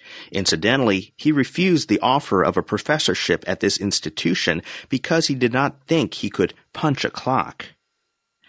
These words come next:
In private conversation, he would enrich the theory with historical anecdotes and with references to living persons that could hardly be put in print.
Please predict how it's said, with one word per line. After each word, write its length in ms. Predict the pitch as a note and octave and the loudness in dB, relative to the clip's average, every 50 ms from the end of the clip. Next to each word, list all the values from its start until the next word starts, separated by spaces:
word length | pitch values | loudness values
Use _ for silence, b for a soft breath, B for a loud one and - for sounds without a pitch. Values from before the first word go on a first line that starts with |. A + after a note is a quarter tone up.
| B B B B B B B B | B B B B B B B B
In 100 | C#3+ D3 | 0 0
private 420 | - - F3 G3+ G#3 G3 - - | 0 0 0 0 0 0 -2 -2
conversation, 920 | - B2+ A2+ G2+ F2 E2+ D2+ - - - G2+ F#2+ F2+ - - D#2 C#2+ D#2 | 0 0 0 0 2 0 2 2 2 2 2 2 0 0 -2 -2 -2 -4
he 180 | D#2+ - - E3 | -4 -4 -2 0
would 180 | E3 D#3+ D3 B2+ | 0 2 4 4
enrich 500 | G#2 F#2+ F#2+ G2 A#2 A#2 - - - - | 4 2 2 2 2 2 2 0 -4 -4
the 100 | F2 D#2+ | -6 -4
theory 420 | - - B2 A#2+ G2+ F2+ E2+ E2 | -2 0 2 2 2 2 2 2
with 280 | E2 F2 F2+ E2+ - - | 2 2 2 0 0 -4
historical 760 | - - A2+ - - - - D3+ C#3 A2 - - F2+ - - | -6 -2 0 0 0 2 2 2 0 0 0 -2 -4 -4 -2
anecdotes 720 | F2+ G#2 G#2 G#2+ F2+ - - D#2+ C#2+ B1 - - - - B B B B B | -2 -2 0 -2 -2 -2 -2 -2 -2 -2 -2 -6 -6 -8 B B B B B
and 220 | B C#3+ D3 D3+ C3 | B 0 0 2 2
with 180 | G#2+ G2 - | 2 0 0
references 560 | G#2+ A2+ B2+ - - F#2+ D#2+ - - D2+ D#2 - | 0 -2 -2 0 -2 -2 -2 0 0 -2 -2 -2
to 100 | - - | -2 -2
living 320 | F#2 F#2+ G2+ F2 F2 D#2 - | 0 2 2 2 0 -2 -4
persons 560 | - - - C#3 C#3 - - - D2 D#2 - | -4 -2 0 0 2 2 0 0 0 -2 -2
that 160 | - E2 - | -4 -4 -2
could 220 | - G2+ - - - | -4 -4 -4 -2 0
hardly 300 | D3 D3+ C#3 B2 G2 F2 | 0 0 2 0 -2 -2
be 160 | D#2 D#2+ D#2+ | -2 -4 -6
put 320 | - - - B2 A2+ - C#2+ | -4 -2 0 0 0 0 -2
in 100 | B1 - | -6 -8
print. 580 | - - - C#3 C3+ C2+ G#1 - - - - | -8 -4 0 0 0 0 0 -4 -12 -16 -18